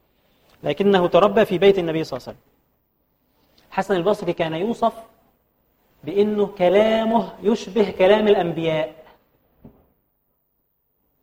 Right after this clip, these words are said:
كلامه يشبه كلام الأنبياء. ف-، وانتوا بتقرأوا كده في سيرة الحسن البصري، حاولوا تشوفوا كده كلامه الجميل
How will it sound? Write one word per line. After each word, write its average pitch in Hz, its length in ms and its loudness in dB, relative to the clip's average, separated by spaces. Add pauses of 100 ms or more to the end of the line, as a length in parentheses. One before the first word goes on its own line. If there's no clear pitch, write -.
(420)
كلامه 185 680 -2 (460)
يشبه 175 480 -4
كلام 190 360 -2
الأنبياء. 156 560 -2 (1200)
ف-، - 40 -2
وانتوا 180 560 4
بتقرأوا 208 400 4
كده 190 240 4
في 185 140 -2
سيرة 208 340 2
الحسن 202 380 0
البصري، 226 500 0 (640)
حاولوا 226 320 2
تشوفوا 196 300 -6
كده 202 220 0
كلامه 202 380 2
الجميل 180 460 2